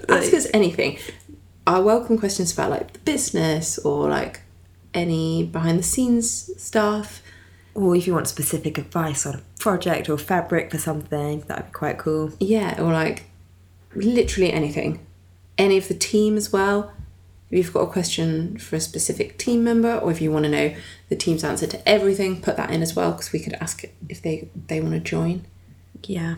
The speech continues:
Speaker 2: Um, on, like, their favourite make ever, or literally anything.
Speaker 1: And we will answer it in a couple of weeks, probably.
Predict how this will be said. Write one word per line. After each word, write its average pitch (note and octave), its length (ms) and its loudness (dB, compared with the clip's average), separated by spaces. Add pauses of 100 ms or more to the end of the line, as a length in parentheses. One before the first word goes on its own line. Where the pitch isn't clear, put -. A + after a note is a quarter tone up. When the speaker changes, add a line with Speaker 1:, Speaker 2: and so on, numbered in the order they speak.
Speaker 2:
Um, D#3+ 480 -2
on, D3+ 140 -4
like, D3+ 160 -8
their D#3 140 -8
favourite D#3 440 -4
make D#3+ 220 -4
ever, D#3 460 -4
or C3 240 -4 (220)
literally F#3+ 480 2
anything. C#3 540 -4 (440)
Speaker 1:
And F3+ 140 -2
we D#3+ 140 2
will G#3 240 -2
answer D3 360 -2
it - 220 -4
in A#2+ 300 -2
a C#3+ 40 -4
couple - 300 -8
of - 80 -12
weeks, - 240 -6
probably. D#3 440 -8